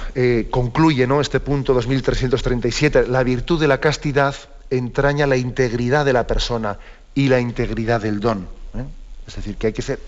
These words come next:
íntegro. La virtud de la castidad nos pide eso, ¿no? Que seamos íntegros. Como he dicho antes, cada uno en su vocación,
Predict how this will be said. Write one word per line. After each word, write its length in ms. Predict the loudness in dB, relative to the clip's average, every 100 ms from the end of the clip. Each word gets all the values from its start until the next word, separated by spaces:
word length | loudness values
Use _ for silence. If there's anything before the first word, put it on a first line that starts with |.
| -2
íntegro. 680 | 0 0 -2 0 -2 -4 -8 -20 -20 -20 -20 -20 -20 -20 -20 -20 -20 -20 -8
La 120 | -2
virtud 240 | -2 2 4
de 40 |
la 80 | 4
castidad 440 | 2 0 2 2
nos 180 | 0 -4
pide 260 | 0 2 2
eso, 220 | 0 -4
¿no? 120 | -6 -10 -14 -16 -18 -16 -14
Que 80 | -10
seamos 400 | -6 -4 -4 -4
íntegros. 400 | -6 -4 -4 -4
Como 180 | 0 0
he 40 |
dicho 180 | 2 2
antes, 240 | 0 2 0
cada 180 | 2
uno 120 | 0 0
en 40 |
su 140 | 0
vocación, 560 | -2 -2 0 0 -2